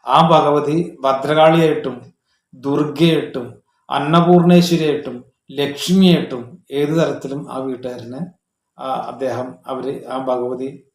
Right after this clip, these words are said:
സഹായിച്ചുകൊണ്ടിരിക്കും. ശത്രുവെ വരണ വെച്ചെങ്കിൽ അതിനെ നീക്കം ചെയ്യാനായിട്ട് അമ്മ മതി. ഉത്തരവില്ലാണ്ട് കയറി വരണത്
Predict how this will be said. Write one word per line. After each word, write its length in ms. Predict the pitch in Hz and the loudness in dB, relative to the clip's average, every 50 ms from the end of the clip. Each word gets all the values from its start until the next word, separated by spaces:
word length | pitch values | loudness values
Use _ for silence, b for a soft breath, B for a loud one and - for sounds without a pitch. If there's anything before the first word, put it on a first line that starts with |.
| - - | -10 -6
സഹായിച്ചുകൊണ്ടിരിക്കും. 840 | - 127 127 127 123 120 123 120 120 120 120 113 107 110 _ _ - - _ _ _ _ _ _ _ _ _ _ _ _ _ _ | -2 -2 0 -2 -2 -4 -8 -10 -10 -12 -12 -16 -18 -20 _ _ -20 -20 _ _ _ _ _ _ _ _ _ _ _ _ _ _
ശത്രുവെ 440 | - - 147 143 - - 170 170 175 | -6 -4 -4 -4 -2 0 2 4 6
വരണ 240 | 180 175 170 165 160 160 | 6 6 6 4 2 0
വെച്ചെങ്കിൽ 320 | 156 156 - 160 156 151 151 | 0 0 -2 -4 -2 -2 -2
അതിനെ 280 | 143 143 139 143 147 156 | -2 -2 -4 -4 -6 -6
നീക്കം 300 | 160 151 147 147 - 143 139 | -6 -6 -8 -8 -8 -10 -8
ചെയ്യാനായിട്ട് 480 | 139 143 139 139 135 135 131 127 131 135 | -6 -6 -6 -6 -6 -6 -8 -8 -8 -10
അമ്മ 220 | 131 127 123 127 127 135 | -10 -10 -10 -12 -14 -14
മതി. 220 | 139 127 117 117 - _ _ _ - | -14 -16 -16 -16 -18 _ _ _ -20
ഉത്തരവില്ലാണ്ട് 600 | - - 165 151 165 170 180 175 170 170 156 156 143 | -8 -4 0 2 6 6 6 6 6 4 4 2 0
കയറി 240 | 151 160 156 143 147 147 | 0 -2 -2 0 0 0
വരണത് 320 | 147 127 127 135 127 123 | 0 0 -2 -4 -4 -4